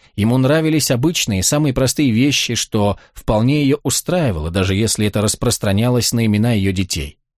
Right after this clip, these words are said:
Первого ребёнка он назвал Джо. Не Джозеф, а просто Джо, без второго имени. Конечно, она любила мальчика, но имя ей не нравилось. Оно было коротким и резким, а французский акцент мешал ей чётко произносить первую букву.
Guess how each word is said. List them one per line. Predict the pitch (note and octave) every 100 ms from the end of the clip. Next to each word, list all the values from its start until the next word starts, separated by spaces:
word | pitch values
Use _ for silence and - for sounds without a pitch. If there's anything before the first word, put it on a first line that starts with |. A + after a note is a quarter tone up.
| _ _ _ _ _ _ _
Первого | - F3 D#3+ D#3+ D#3
ребёнка | C#3 C#3 D#3+ C3+ D3+
он | C3+ C3+
назвал | C3 A#2+ B2 A#2+
Джо. | F#2+ E2+ C#2+ - _ _
Не | G2+ G#2+
Джозеф, | F#2+ D3+ E3+ G2+
а | G2
просто | G#2 G#2+ -
Джо, | F#2+ A#2+ D#3 - _ _ _ -
без | G2 A2+
второго | - A#2 A2+
имени. | A#2+ A2+ D#2+ C2+ C2 _ _ _ _ _
Конечно, | - C#3+ F3+ F3
она | E3 E3
любила | E3 F#3 F3
мальчика, | G#2 G2 F2+ - A2 G2
но | A2+ -
имя | B2+ B2
ей | A2+ A2
не | A2+
нравилось. | B2+ C3+ F2 C#2 - - _ _ _
Оно | - G#2
было | C3 D3
коротким | C3 C3 D3+ - C3+
и | C3+
резким, | E3 C#3 - F2+
а |
французский | F2+ G#2+ G2 C3+ -
акцент | A#2 - - C#3+ C3
мешал | A#2+ A2+ C3 C3
ей | A#2+ A#2+
чётко | - B2+ - A2+
произносить | A#2 G#2+ A2 G2 G#2 -
первую | A2+ G#2 A#2+
букву. | B2+ - D#2+ -